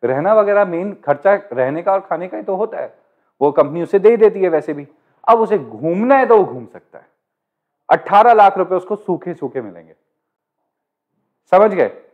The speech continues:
तो अठारह लाख रुपए इंडिया में receive करता तो वो अठारह लाख ही receive करता, और यूएस, यूके में उसे अठारह लाख मिल रहे हैं, तो उसे पूरे सूखे सूखे अठारह लाख रुपए मिल रहे हैं,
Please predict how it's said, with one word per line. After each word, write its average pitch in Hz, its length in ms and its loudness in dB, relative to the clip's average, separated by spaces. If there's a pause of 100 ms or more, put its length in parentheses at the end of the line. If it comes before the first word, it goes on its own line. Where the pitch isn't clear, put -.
(180)
तो 190 60 4
अठारह 190 440 4
लाख 208 240 6
रुपए 208 220 -2
इंडिया 175 400 2
में 202 140 2
receive 180 380 -4
करता 185 280 0 (540)
तो 220 80 6
वो 233 60 6
अठारह 196 400 4
लाख 208 360 4
ही 214 100 -4
receive 165 320 -6 (100)
करता, 85 280 -8 (1500)
और 123 120 4
यूएस, 185 500 4
यूके 180 380 0
में 226 100 -2
उसे 220 160 0
अठारह 190 380 4
लाख 196 240 2
मिल 175 80 -2
रहे 180 160 -2
हैं, - 180 -14 (320)
तो 196 60 2
उसे 247 160 2
पूरे 247 320 -2
सूखे 254 480 -2
सूखे 233 300 -2
अठारह 180 360 2
लाख 180 240 2
रुपए 165 160 -8
मिल 151 160 -8
रहे 160 180 -8
हैं, - 80 -20